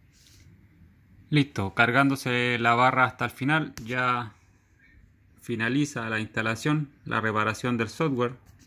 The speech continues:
y nos deja este mensaje, que la reparación del software se ha realizado correctamente. Le vamos a dar clic acá en listo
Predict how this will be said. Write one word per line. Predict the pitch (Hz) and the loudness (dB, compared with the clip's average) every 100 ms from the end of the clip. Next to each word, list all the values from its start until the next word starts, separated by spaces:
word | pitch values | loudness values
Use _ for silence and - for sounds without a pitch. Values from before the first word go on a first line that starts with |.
| _ _ _ - - - - - _ _ _ _ - | _ _ _ -20 -20 -20 -20 -20 _ _ _ _ -8
y | 123 | -4
nos | 120 | 0
deja | 113 123 127 | 0 2 0
este | - 120 | 0 -2
mensaje, | 120 110 104 92 | -2 -4 -8 -8
que | 98 | -6
la | 107 107 107 107 107 107 | -2 2 2 2 2 0
reparación | 104 107 107 123 | -4 -6 -6 -6
del | 120 | -6
software | - 151 143 135 | -4 -4 0 -2
se | - 127 | -2 0
ha | 123 | 2
realizado | 120 113 - 123 120 | 2 -2 -2 -2 0
correctamente. | 117 117 117 - 123 107 92 - - _ _ _ - _ - - - - - - - _ - | 0 -2 -2 -2 -2 -2 -6 -16 -20 _ _ _ -20 _ -20 -20 -20 -20 -20 -20 -20 _ -16
Le | 113 | -6
vamos | 120 120 - | -2 -2 -4
a | 117 | -4
dar | 113 - | -6 -6
clic | 123 - | -8 -6
acá | 110 117 | -6 -2
en | 117 | -2
listo | 139 165 - 143 | -2 -4 -6 -8